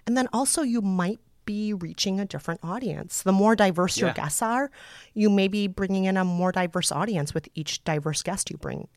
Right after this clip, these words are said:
Speaker 1: in. And that doesn't just mean gender. It also means, uh,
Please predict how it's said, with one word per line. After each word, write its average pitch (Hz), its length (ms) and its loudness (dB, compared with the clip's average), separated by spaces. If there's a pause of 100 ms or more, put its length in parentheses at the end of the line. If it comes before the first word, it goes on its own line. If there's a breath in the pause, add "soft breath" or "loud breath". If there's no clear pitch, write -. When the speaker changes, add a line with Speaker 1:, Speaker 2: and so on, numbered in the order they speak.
Speaker 1:
in. 131 340 -4
And 143 300 -2
that 175 120 2
doesn't 180 300 -2
just - 220 -4
mean 156 200 2
gender. 185 360 4
It 143 60 2
also 147 220 -2
means, 147 360 0 (560 loud breath)
uh, 147 160 2